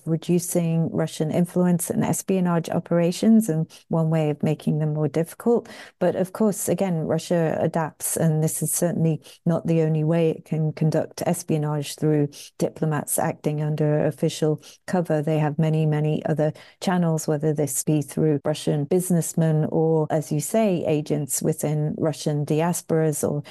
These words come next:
Chechen diasporas. There was, uh, the, the French government, uh, was also, you know, very worried about elements within the Chechen diaspora re-, recently, particularly over the Israel-Hamas conflict. And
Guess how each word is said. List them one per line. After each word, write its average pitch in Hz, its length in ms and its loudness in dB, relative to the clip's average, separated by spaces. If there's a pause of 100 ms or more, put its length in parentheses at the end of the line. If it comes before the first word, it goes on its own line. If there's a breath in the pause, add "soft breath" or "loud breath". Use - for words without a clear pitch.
(160 loud breath)
Chechen 180 420 2
diasporas. 156 720 0
There 156 160 0
was, 156 260 0
uh, 151 360 -2
the, 147 320 0
the 165 100 -2
French 170 380 -4
government, 160 580 0
uh, 151 260 0
was 156 280 -2
also, 156 580 0
you 165 140 0
know, - 0 - (140)
very 156 300 -2
worried 151 360 0
about 147 320 -2 (100)
elements 151 460 0
within 151 300 -2
the 147 80 -4
Chechen 156 440 -2
diaspora 151 560 0
re-, 151 280 0
recently, 156 640 0 (240 loud breath)
particularly 156 640 -2
over 151 540 0
the 147 260 0
Israel-Hamas 156 800 -2
conflict. 151 580 -4
And 160 240 -2